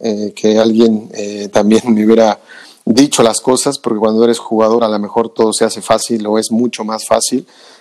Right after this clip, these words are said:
y la gente, eh, eh, muchas veces, eh, tienes demasiada gente alrededor que a lo mejor,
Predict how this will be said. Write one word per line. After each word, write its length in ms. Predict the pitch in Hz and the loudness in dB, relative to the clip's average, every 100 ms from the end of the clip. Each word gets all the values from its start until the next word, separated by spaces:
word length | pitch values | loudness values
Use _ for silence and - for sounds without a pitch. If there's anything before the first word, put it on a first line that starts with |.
| - | -2
y 100 | 120 | 2
la 120 | 113 | 2
gente, 380 | - 127 117 127 | 2 0 2 2
eh, 840 | 123 120 120 117 110 110 110 107 104 _ _ _ _ - | 4 2 2 2 2 0 0 -4 -8 _ _ _ _ -4
eh, 140 | 117 | 0
muchas 340 | 120 127 135 120 | 2 2 2 2
veces, 500 | 127 - 123 - - | 2 2 -2 -2 -4
eh, 140 | 117 | -4
tienes 260 | 113 127 123 | 0 0 2
demasiada 380 | 113 110 127 120 | 0 0 0 0
gente 320 | - 120 117 | 0 0 2
alrededor 580 | 113 113 110 117 143 - | 0 2 2 2 0 -4
que 80 | 113 | -6
a 40 | |
lo 100 | 107 | -6
mejor, 440 | 104 - 120 113 | -8 -2 -2 -2